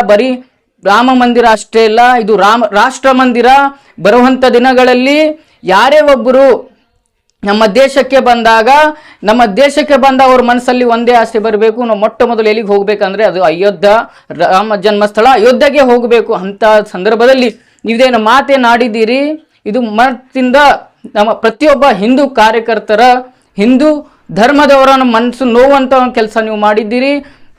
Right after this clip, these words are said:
ಸಾಹೇಬ್ರೆ, ನಿಮ್ಗೆ ಕೇಳ್ಕೊಳ್ಳೋದು ಒಂದೇ ಒಂದು ವಿಷಯ, ನೀವು, ನಿಮ್ ಬಗ್ಗೆ ಬಹಳಷ್ಟು ಒಳ್ಳೆ ಅಭಿಪ್ರಾಯ ಇದೆ, ಆದರೆ ನೀವೇನ್ ಮಾತೇನಾಡಿದ್ದೀರಿ ಇದು ಹಿಂಪಡೆಯಬೇಕು, ಇದನ್ನ ನೀವು ಕ್ಷಮೆ ಯಾಚನೆ ಮಾಡ್ಬೇಕು.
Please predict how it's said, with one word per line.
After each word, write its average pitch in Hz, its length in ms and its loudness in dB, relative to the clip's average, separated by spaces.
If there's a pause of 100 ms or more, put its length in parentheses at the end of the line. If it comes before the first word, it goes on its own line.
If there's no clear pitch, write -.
(100)
ಸಾಹೇಬ್ರೆ, 247 420 0
ನಿಮ್ಗೆ 254 240 0
ಕೇಳ್ಕೊಳ್ಳೋದು 269 420 2
ಒಂದೇ 254 220 2
ಒಂದು 262 260 0
ವಿಷಯ, 254 220 -2 (760)
ನೀವು, 262 280 0
ನಿಮ್ 247 240 -4
ಬಗ್ಗೆ 233 220 0
ಬಹಳಷ್ಟು 226 440 0
ಒಳ್ಳೆ 240 180 2
ಅಭಿಪ್ರಾಯ 247 480 0
ಇದೆ, 233 420 -2 (400)
ಆದರೆ 220 380 0
ನೀವೇನ್ 208 380 -2
ಮಾತೇನಾಡಿದ್ದೀರಿ 208 840 -4
ಇದು 208 100 -8
ಹಿಂಪಡೆಯಬೇಕು, 214 1040 -2 (220)
ಇದನ್ನ 226 160 -2
ನೀವು 262 160 -2
ಕ್ಷಮೆ 247 300 -2
ಯಾಚನೆ 269 340 -2
ಮಾಡ್ಬೇಕು. 240 720 0